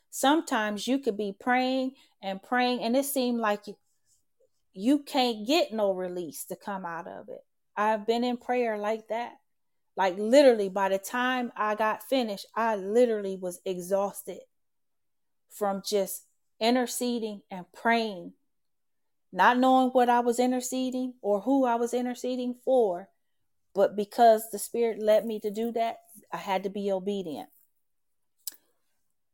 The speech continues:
A spiritual warfare, dreams can be an alert to pray during times of spiritual warfare.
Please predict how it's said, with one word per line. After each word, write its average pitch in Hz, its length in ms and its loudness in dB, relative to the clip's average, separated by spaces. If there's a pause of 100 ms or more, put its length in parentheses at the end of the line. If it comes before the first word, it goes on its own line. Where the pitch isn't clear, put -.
(1700)
A 214 100 8
spiritual 294 640 2
warfare, 208 800 6 (120)
dreams 294 420 4
can 254 200 2
be 233 260 -2
an 202 140 -2
alert 202 460 4
to 214 100 -2
pray 233 320 4
during 208 320 -2
times 202 460 -4
of 175 80 -4
spiritual 165 500 -4
warfare. 131 680 -8